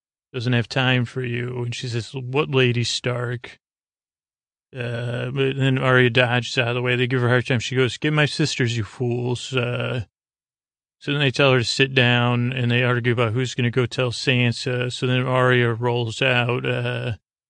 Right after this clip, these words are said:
oh, but first she sits there and soaks in, uh, Winterfell. Like, uh, she just looks across, uh,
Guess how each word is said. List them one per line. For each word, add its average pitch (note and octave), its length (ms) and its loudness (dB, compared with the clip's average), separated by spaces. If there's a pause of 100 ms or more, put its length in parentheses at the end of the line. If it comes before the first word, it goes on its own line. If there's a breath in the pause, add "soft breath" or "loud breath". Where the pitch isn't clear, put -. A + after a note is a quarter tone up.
(680)
oh, C3 100 -4
but B2 140 0
first F#3 300 0
she C3 240 0
sits - 320 -2
there B2+ 160 4
and A#2+ 100 -2
soaks - 600 0
in, B2+ 360 4
uh, A#2+ 380 0
Winterfell. A#2+ 800 -2
Like, B2 300 -4
uh, B2 180 -6
she B2+ 180 -4
just A#2 180 -4
looks C3 420 -2
across, A#2+ 800 -2
uh, B2 400 -2